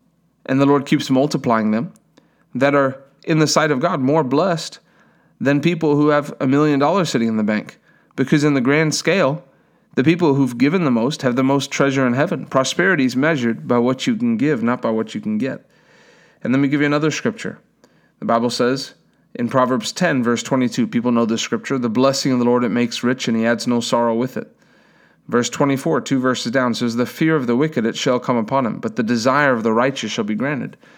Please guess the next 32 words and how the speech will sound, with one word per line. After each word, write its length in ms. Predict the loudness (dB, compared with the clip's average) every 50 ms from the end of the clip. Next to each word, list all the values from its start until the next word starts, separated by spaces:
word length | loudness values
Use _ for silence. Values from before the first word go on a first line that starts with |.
| -20 -20 -20 _ _
What 160 | 0 2 2
is 120 | 4 4
your 100 | 4 2
desire? 640 | 2 2 0 0 0 0 -2 -2 -4 -6 -6 -10 -14 _ _ _ _ _ _ _ _ _ _ -6
But 100 | -2 0
then 140 | 0 0
the 60 | 2 2
next 240 | 2 0 0 -2
scripture 300 | -4 -4 -4 -2 -2 0
I 60 | 0 0
want 180 | 0 -2 -2
you 60 | -4
to 80 | -4 -4
see, 280 | -4 -4 -6 -8 -8 -12 _ _ _ _ _ _ _ _ _ _ _ _ _ _
Proverbs 460 | -4 -2 -2 0 0 -2 -4 -6 -8
twenty-three, 580 | -8 -4 -2 0 0 0 -2 -2 -2 -2 -2 0
verse 300 | 0 0 -2 0 0 -2
eighteen, 500 | -2 -2 -2 -2 -4 -4 -4 -4 -8 -10 _ _ _ _ _ _ _
"For 180 | -4 -2 -2 -2
surely 680 | -2 -4 -10 -10 -8 -4 -2 0 0 2 2 2 2
there 180 | 2 2 2 2
is 120 | 0 0
an 80 | 0 0
end, 220 | 2 2 0 0
and 180 | 0 0 2 2
thine 200 | 2 2 0 0
expectation 880 | -2 -4 -4 -6 -4 -2 -2 -4 -2 -2 -2 -2 -2 -2 -4 -4 -6
shall 180 | -6 -4 -4 -2
not 220 | -2 -2 -4 -4
be 80 | -6 -8
cut 200 | -6 -4 -4 -2
off." 300 | -2 -4 -6 -8 -12 -20